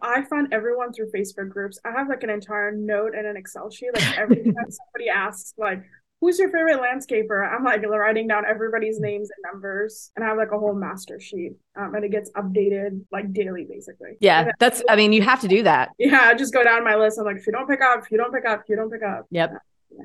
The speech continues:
Speaker 2: Yeah, that's the best way to do it, is just have a list. Anytime a name gets mentioned, just put it on the list. Even if you don't need that vendor right that second, it's just good to have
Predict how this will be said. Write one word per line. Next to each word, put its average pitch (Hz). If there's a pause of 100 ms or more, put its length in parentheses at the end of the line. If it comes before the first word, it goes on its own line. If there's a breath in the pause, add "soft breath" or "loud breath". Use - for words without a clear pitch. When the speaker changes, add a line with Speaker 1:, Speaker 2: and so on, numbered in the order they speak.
Speaker 2:
Yeah, 185
that's 202
the 190
best 175
way 170
to 156
do 160
it, 160
is 170
just 170
have 180
a 180
list. 170 (340)
Anytime 214
a 214
name 208
gets 190
mentioned, 226
just 170
put 220
it 202
on 208
the 180
list. 214
Even 247
if 285
you 285
don't 196
need 214 (240 loud breath)
that 185
vendor 196
right 175
that 190
second, 220 (240 soft breath)
it's 196
just 220
good 214
to 185
have 165